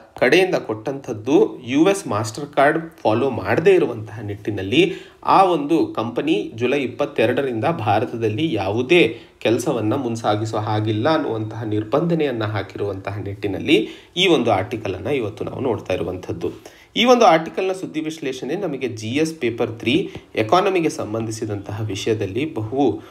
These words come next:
ಅನುಕೂಲವಾಗುವಂಥದ್ದು. ಹಾಗಾದ್ರೆ ಮೊದಲನೇ ಪ್ರಶ್ನೆ, Reserve Bank of India ಯಾಕೆ ಭಾರತೀಯ ಡೇಟಾವನ್ನ ಲೋಕಲಲ್ಲೇ save ಮಾಡಬೇಕು ಅಥವಾ ಭಾರತದಲ್ಲೇ save ಮಾಡಬೇಕು ಅಂತ ಹೇಳ್ತಾ ಇದೆ ಅನ್ನುವಂಥದ್ದು.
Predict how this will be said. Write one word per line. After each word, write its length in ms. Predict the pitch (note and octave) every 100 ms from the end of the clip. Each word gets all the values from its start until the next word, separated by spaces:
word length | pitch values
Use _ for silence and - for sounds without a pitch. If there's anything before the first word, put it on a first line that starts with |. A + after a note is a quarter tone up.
| - -
ಅನುಕೂಲವಾಗುವಂಥದ್ದು. 1300 | A2 B2 D3 B2+ G2+ F2 E2+ F2+ - G#2+ - - - _ - -
ಹಾಗಾದ್ರೆ 640 | G3+ B3+ F3+ F#3+ - - _
ಮೊದಲನೇ 360 | C#3 D#3 B3 B3
ಪ್ರಶ್ನೆ, 680 | A#3+ E3 - E3 A3+ - -
Reserve 360 | B2 D3+ B3 G#3+
Bank 300 | F#3+ F#3 E3+
of 100 | C#3
India 200 | C#3+ E3 - - -
ಯಾಕೆ 800 | A2+ D3 F#3 - F3+ C3+ - - -
ಭಾರತೀಯ 540 | G#2+ C3+ F3+ F#3+ G#3+ F#3+
ಡೇಟಾವನ್ನ 560 | C#3 C#3 D#3+ C3 A2 C#3
ಲೋಕಲಲ್ಲೇ 760 | D3 G#2 C#3 C#3+ G3 E3+ D3 D#3
save 260 | D#3+ B2+
ಮಾಡಬೇಕು 420 | B2 A2 G#2 G#2+ D#3+
ಅಥವಾ 180 | D#3+
ಭಾರತದಲ್ಲೇ 720 | E3 A2+ B2+ E3 F3+ E3 D#3+ E3
save 240 | D#3 B2+
ಮಾಡಬೇಕು 480 | A2 G#2 G#2 G#2+ G#2
ಅಂತ 220 | F#2+ -
ಹೇಳ್ತಾ 380 | B2+ G#2+ F#2 G2
ಇದೆ 160 | F#2
ಅನ್ನುವಂಥದ್ದು. 720 | F#2+ F#2+ - G2+ G#2+ - -